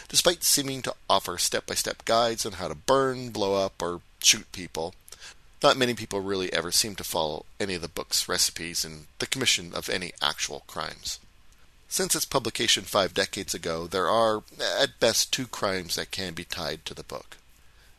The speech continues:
The reality is, most of the instructions in the book are just not easy to follow.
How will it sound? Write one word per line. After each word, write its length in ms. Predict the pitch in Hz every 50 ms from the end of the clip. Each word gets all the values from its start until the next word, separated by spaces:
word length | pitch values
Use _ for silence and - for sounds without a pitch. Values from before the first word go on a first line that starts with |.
| _ - -
The 80 | - 131
reality 480 | 135 135 135 139 139 143 139 127 120 117 -
is, 340 | 90 90 87 87 92 - -
most 200 | 120 127 - -
of 100 | 160 143
the 60 | 135
instructions 760 | 127 117 - - 123 104 - - - 110 98 95 98 101 98
in 100 | 107 101
the 60 | 98
book 320 | 87 90 87 85 85 - -
are 160 | 80 80 - -
just 280 | - - - - - - - - -
not 260 | - 104 92 82 - -
easy 280 | 95 92 82 - 87 80
to 100 | - 82
follow. 460 | - - 76 69 67 65 62 57 -